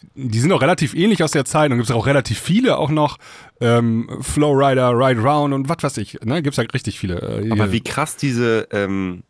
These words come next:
Speaker 1: Party
Speaker 2: soll
Speaker 1: Rock Anthem und so. Und
Speaker 2: Ja.
Speaker 1: du kannst dann eine richtig lange Runde spielen und einen nach dem anderen abfeuern und das ist einfach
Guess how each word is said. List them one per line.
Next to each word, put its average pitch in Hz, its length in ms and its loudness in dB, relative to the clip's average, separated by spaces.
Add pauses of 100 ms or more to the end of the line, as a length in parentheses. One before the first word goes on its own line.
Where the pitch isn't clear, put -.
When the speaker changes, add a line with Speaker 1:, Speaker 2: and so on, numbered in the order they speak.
Speaker 1:
Party 139 220 2
Speaker 2:
soll 131 100 6
Speaker 1:
Rock 123 100 0
Anthem 147 320 0
und 131 140 0
so. 131 100 0
Und 123 60 -2
Speaker 2:
Ja. 127 100 0
Speaker 1:
du 147 60 2
kannst 196 180 0
dann 175 100 4
eine 170 100 2
richtig 208 340 -2
lange 196 260 2
Runde 180 360 2
spielen 151 420 -2
und 135 200 -6
einen 175 320 0
nach 151 180 0
dem 123 140 -6
anderen 135 300 -2
abfeuern 113 520 -4
und 101 120 -4
das 101 160 -8
ist - 140 -14
einfach 95 500 -8